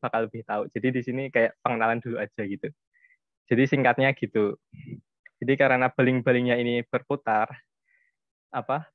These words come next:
mm, drone-nya itu bakal terangkat. Nah, jadi di sini kalau berdasarkan penjelasannya itu dr-, drone bekerja berdasarkan daya angkat yang terjadi karena putaran baling-baling yang digerakkan oleh rotor atau motor listrik. Nah, gitu.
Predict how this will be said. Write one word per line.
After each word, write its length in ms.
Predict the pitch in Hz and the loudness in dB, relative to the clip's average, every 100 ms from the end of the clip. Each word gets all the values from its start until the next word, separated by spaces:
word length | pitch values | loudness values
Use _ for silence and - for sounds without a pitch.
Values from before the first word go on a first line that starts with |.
| _ _ | _ _
mm, 400 | 127 123 123 - | -8 -6 -6 0
drone-nya 320 | 127 120 120 | 4 4 4
itu 400 | 120 117 147 156 | 2 2 2 2
bakal 240 | 135 120 117 | 0 0 0
terangkat. 480 | 113 107 107 - _ _ 120 | 0 -4 -4 -8 _ _ -8
Nah, 80 | 113 | -6
jadi 240 | 123 139 147 | -4 -2 -2
di 80 | 139 | -4
sini 240 | 135 151 | -4 -2
kalau 240 | 139 123 - _ - | 0 -2 -4 _ -18
berdasarkan 960 | - 123 120 120 120 - 120 120 123 - | -6 -4 -2 -4 -4 -2 -2 -2 -8 -8
penjelasannya 480 | 127 120 120 123 131 | -4 -2 0 -2 -2
itu 240 | 151 156 - _ _ _ _ _ _ | -2 -2 -4 _ _ _ _ _ _
dr-, 240 | 135 - - | -6 -6 -2
drone 240 | 131 143 | 2 2
bekerja 560 | 151 123 117 - 131 160 - | 2 -2 -2 -2 -2 -2 -10
berdasarkan 720 | - 117 117 - 123 123 127 | -10 -8 -6 -4 -2 -2 -2
daya 240 | 113 110 | 0 2
angkat 320 | 107 110 123 117 | 0 0 -2 -4
yang 160 | 117 | -8
terjadi 560 | 117 _ 110 104 131 147 | -10 _ -6 -4 -6 -2
karena 400 | 131 120 127 143 | 0 2 2 2
putaran 480 | 131 123 120 127 127 | 2 4 2 2 -2
baling-baling 640 | 117 117 - 113 127 135 | -2 -4 -4 -2 -2 -4
yang 100 | 135 131 | -6 -8
digerakkan 480 | - 117 110 127 | -4 -2 0 0
oleh 240 | 135 120 120 123 | 0 0 0 -2
rotor 320 | 113 131 131 | -4 -4 -6
atau 240 | - 117 | -6 -8
motor 320 | 117 113 104 | -6 -4 -4
listrik. 320 | 107 - - - _ - | -6 -10 -16 -16 _ -8
Nah, 160 | 107 107 | -6 -6
gitu. 400 | - 110 107 | -2 0 0